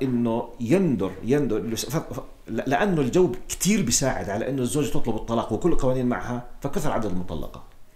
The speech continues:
في تجمع لبعض المطلقات وما بعمم من خبرة مئات الحالات إجوني. أول ما يقعد يحكوا لي: "طب شو مشكلتكم؟" "والله"، يقول: "كنا كذا، عندنا شوية خلافات." لما جلست مع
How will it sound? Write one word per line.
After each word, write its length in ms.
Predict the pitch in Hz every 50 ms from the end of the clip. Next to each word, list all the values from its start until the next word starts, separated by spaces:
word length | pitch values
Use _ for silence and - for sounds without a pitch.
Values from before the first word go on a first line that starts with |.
| - - - - - - - - -
في 380 | - 202 220 220 208 - - - - - -
تجمع 560 | 165 143 123 - 208 220 190 175 156 131 104
لبعض 360 | 117 120 120 151 139 143 -
المطلقات 600 | 120 110 110 110 113 107 110 110 - 135 127 - 107
وما 160 | 107 110 101
بعمم 460 | 90 87 87 90 85 82 90 113 135 - - - - - - - - - - - - - -
من 220 | - 113 127 131 120
خبرة 420 | - - 202 175 147 170 170 170 - -
مئات 340 | 147 147 - 165 180 175 156
الحالات 420 | 117 - - 113 110 110 95 -
إجوني. 360 | 98 92 90 90 87 85 80 80 - - - - - - - - - - - - - - -
أول 140 | 160 180 175
ما 60 | 160
يقعد 200 | 156 147 143 135
يحكوا 220 | 131 127 - 117 104
لي: 120 | 98 95
"طب 140 | 85 - 170
شو 120 | - 180
مشكلتكم؟" 460 | 160 160 - - 139 131 - - 127
"والله"، 160 | 131 139 139 135
يقول: 200 | 131 135 135 131
"كنا 260 | 127 135 120 113 110
كذا، 220 | - 120 104 120
عندنا 140 | 123 139 131
شوية 180 | 120 - 123 110
خلافات." 560 | - - 107 104 101 - - 95 92 92 127
لما 260 | 131 131 131 123 117
جلست 500 | 107 131 123 107 - - 95 - - 117
مع 380 | 123 127 123 117 120 - -